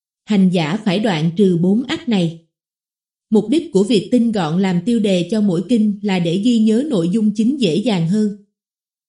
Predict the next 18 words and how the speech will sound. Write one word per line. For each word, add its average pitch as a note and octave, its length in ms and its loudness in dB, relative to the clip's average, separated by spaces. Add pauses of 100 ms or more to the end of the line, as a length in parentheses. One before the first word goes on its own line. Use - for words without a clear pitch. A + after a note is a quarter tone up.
(220)
Đây A#3+ 280 0
chỉ F#3+ 100 2
là A3 320 0
phương A#3 220 0
tiện, E3 380 0 (240)
và G3 120 -2
chúng A#3 220 -4
tôi A#3+ 220 0
mong A3 280 2
quý C4 200 2
vị E3+ 240 2
hãy E3+ 300 -4
tiếp E4 220 0
thu A#3+ 160 0
đầy F#3+ 220 0
đủ E3 340 -2
vẫn F3+ 180 -2
hơn. A3+ 260 0